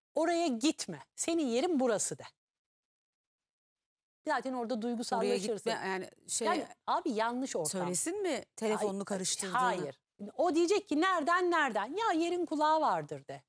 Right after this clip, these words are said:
Speaker 1: Gelir. Söylemek zorunda değilsin. Ama şu anda zaten televizyonda bunları anlattı. <laughs> Belki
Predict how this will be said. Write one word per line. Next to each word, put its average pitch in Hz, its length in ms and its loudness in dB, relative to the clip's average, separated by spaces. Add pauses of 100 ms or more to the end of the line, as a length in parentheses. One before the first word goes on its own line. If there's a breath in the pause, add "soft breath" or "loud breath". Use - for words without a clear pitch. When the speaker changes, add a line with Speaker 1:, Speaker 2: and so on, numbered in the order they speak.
(120)
Speaker 1:
Gelir. 233 480 0
Söylemek 330 380 -2
zorunda 311 360 -4
değilsin. 254 340 -4 (360)
Ama 247 160 0
şu 277 140 -2
anda 277 180 2
zaten 285 280 0
televizyonda 262 640 0
bunları 262 300 2
anlattı. 269 480 0 (100)
<laughs> - 400 -4
Belki - 380 0